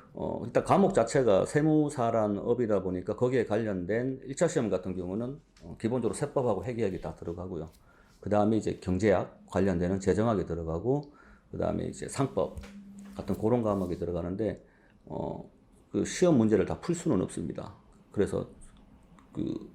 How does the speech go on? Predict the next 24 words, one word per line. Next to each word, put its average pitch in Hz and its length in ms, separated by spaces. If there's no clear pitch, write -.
제한된 127 460
시간 104 340
내에 107 200
객관식으로 104 680
해서 131 440
기본 117 260
점수가 107 320
넘어야지 104 400
붙는 95 240
절대평가라서, 95 1040
보통은, 127 800
어, - 400
그쪽 - 220
전공이 135 880
있으시더라도 110 920
보통은 104 540
요즘은 101 340
동영상 101 440
강의라든지 104 840
뭐 - 120
서울에 135 320
가서 92 180
학원을 139 420
듣는다든지, 85 800